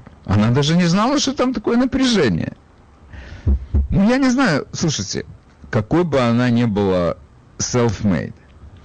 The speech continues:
какой бы она была необразованной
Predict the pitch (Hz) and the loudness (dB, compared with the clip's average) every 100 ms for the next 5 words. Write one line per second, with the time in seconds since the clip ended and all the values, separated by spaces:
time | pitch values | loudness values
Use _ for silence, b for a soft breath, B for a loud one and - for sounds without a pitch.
0 | B B B B - - 170 180 196 185 | B B B B -6 -2 -2 0 0 0
1 | 165 170 160 135 127 151 127 139 127 110 | 0 2 2 4 2 2 0 -2 -2 -2
2 | 107 76 - - | -4 -6 -10 -12